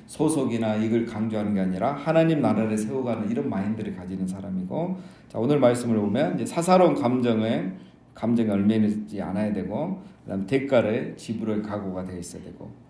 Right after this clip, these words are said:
그다음에 우선순위가 분명해야 되고, 어떤 이런 세상에 또 미련을 두고 두 마음을 품어서는 절대, 어, 온전한 제자로 살아갈 수 없다는 거죠. 자, 이 모든 게 이제 한마디로 말하면 뭐냐?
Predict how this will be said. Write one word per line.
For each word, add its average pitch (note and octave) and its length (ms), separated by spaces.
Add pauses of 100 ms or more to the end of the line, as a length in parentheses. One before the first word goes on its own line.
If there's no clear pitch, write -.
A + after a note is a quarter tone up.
(140)
그다음에 G#2 260
우선순위가 A2+ 600
분명해야 G2+ 500
되고, E2+ 260 (380)
어떤 G2+ 160
이런 G#2 160
세상에 B2 640 (160)
또 G2 80
미련을 G#2+ 460
두고 F#2+ 460
두 B2+ 120
마음을 A#2 380
품어서는 A#2+ 480
절대, C#3+ 600 (320)
어, F2+ 320
온전한 G#2+ 420
제자로 G2 360
살아갈 G2 380
수 G#2+ 400
없다는 A2+ 360
거죠. F2 200 (400)
자, G2+ 260
이 F#3+ 140
모든 F#3 380
게 E3 120
이제 B2+ 120
한마디로 G3 540
말하면 A#2 420
뭐냐? G#2 500